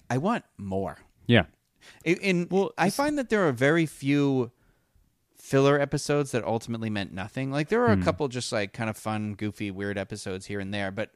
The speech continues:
Speaker 1: ultimately they all did have an impact either on the character or the storyline. So it wasn't just like, "Here they are learning a lesson." It was just kinda like, "Oh, here's this ridiculous thing that ca-,"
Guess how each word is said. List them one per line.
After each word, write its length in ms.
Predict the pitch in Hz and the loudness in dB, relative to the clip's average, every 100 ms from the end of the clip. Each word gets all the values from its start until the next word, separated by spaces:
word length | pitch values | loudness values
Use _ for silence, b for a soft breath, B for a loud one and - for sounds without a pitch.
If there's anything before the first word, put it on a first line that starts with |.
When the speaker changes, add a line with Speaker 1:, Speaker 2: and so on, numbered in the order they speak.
| _ | _
Speaker 1:
ultimately 460 | 127 139 160 143 139 | -4 -4 -6 -4 -4
they 140 | 131 113 | -4 -6
all 560 | 101 117 117 117 110 b b b b b 107 | -2 0 0 -2 -4 b b b b b -12
did 200 | 98 120 | -2 -2
have 200 | 117 107 | 0 -4
an 100 | 104 | -6
impact 480 | 98 110 110 90 - | -6 -6 -6 -6 -8
either 180 | 98 98 | -10 -8
on 120 | 95 | -10
the 60 | 92 | -10
character 400 | 107 104 - 101 | -8 -8 -8 -10
or 160 | 87 | -10
the 80 | 95 | -12
storyline. 640 | - - 117 123 135 139 139 | -12 -6 -2 -2 -2 -4 -4
So 220 | - 117 | -4 -4
it 80 | 95 | -4
wasn't 380 | 110 123 123 113 | -4 -4 -4 -6
just 240 | 113 - | -6 -4
like, 220 | 104 95 | -6 -6
"Here 220 | - 101 101 | -6 -6 -4
they 140 | 117 | -2
are 180 | 127 139 | -2 -2
learning 360 | 143 147 165 | -2 -4 -4
a 60 | 196 | -4
lesson." 600 | 214 214 - 123 110 113 | -4 -4 -6 -8 -8 -8
It 80 | - | -6
was 160 | 135 135 | -6 -6
just 180 | 147 - | -8 -6
kinda 180 | 131 | -6
like, 240 | 120 117 - | -4 -6 -6
"Oh, 260 | 156 135 104 | -6 -4 -6
here's 240 | 107 117 | -8 -10
this 220 | 120 - 120 | -12 -12 -12
ridiculous 400 | 113 117 127 - | -12 -10 -12 -10
thing 140 | 147 | -10
that 120 | 107 | -10
ca-," 160 | - | -10